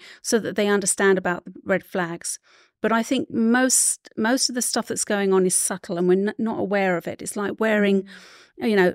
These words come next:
Speaker 1: putting on underwear in the morning and you can't remember what colour you've put on because of the clothes you're wearing during the
Speaker 2: Mm.
Speaker 1: day. And that's the thing. If it's, it's hidden, we can't see it, and we've got to be aware of it. And it's about healthy, having healthy habits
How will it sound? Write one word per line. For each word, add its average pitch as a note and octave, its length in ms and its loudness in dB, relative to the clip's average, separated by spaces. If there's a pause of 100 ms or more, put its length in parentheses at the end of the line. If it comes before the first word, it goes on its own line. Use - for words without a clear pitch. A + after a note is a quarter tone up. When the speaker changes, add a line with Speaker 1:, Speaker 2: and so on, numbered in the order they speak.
Speaker 1:
putting B3+ 200 -2
on A3 120 0
underwear F#3+ 420 2
in F#3 60 4
the F#3+ 60 4
morning F#3+ 320 4
and F3 100 4
you F3+ 60 4
can't - 180 -6
remember F#3+ 280 0
what F#3 220 -4
colour G#3 220 -2
you've F#3 220 -6
put F#3+ 200 -4
on F3 100 2
because F#3 260 -4
of - 80 -8
the - 60 -12
clothes G#3+ 320 2
you're F#3+ 80 -2
wearing F3 320 0
during F#3+ 260 4
the F#3 60 6
Speaker 2:
Mm. G3+ 60 2
Speaker 1:
day. G3+ 380 0 (360)
And G#3+ 180 0
that's - 280 0
the A3 80 -2
thing. G#3 280 2
If F#3+ 220 -4
it's, - 340 0 (320)
it's - 160 -4
hidden, G#3 480 -2
we F#3 120 -4
can't A3+ 340 -4
see - 240 -2
it, F3 200 -4
and G#3 80 -4
we've G3 200 -2
got - 180 -4
to - 140 -4
be G3 120 2
aware F#3+ 380 2
of F3 80 -4
it. - 380 -6 (320)
And G3 440 4 (120)
it's G#3+ 200 2
about F#3+ 280 0
healthy, G3 400 -4
having G#3 320 0
healthy F#3+ 320 -4
habits - 640 0